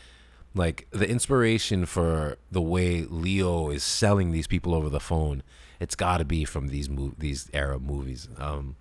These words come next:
I haven't seen any other ones. Like, Margin Call is a little later, but,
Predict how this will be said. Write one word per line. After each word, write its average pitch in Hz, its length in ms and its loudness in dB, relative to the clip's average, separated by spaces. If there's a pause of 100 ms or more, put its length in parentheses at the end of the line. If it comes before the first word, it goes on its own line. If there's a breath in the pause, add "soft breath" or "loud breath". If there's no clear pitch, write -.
I 95 40 4
haven't 107 180 4
seen 95 240 2
any 76 180 0
other 67 160 -2
ones. 67 180 -4
Like, 65 120 -6
Margin 67 420 -4
Call 65 380 -6
is 62 160 -10
a 65 60 -6
little - 260 -8
later, 123 340 -10
but, - 180 -14